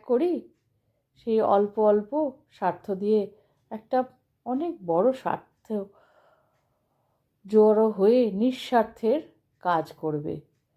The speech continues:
যেটা থেকে ঠাকুরের মনের মতো,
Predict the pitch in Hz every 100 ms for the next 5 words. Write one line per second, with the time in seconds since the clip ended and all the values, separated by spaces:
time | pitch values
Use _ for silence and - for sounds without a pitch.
0 | _ _ _ _ - 185 180 190 180 214
1 | 208 175 240 - _ _ _ _ _ _
2 | _ _ _ - 196 220 202 226 302 -
3 | _ _ _ _ _ _ _ _ _ _
4 | _ _ _ - 220 226 269 277 277 269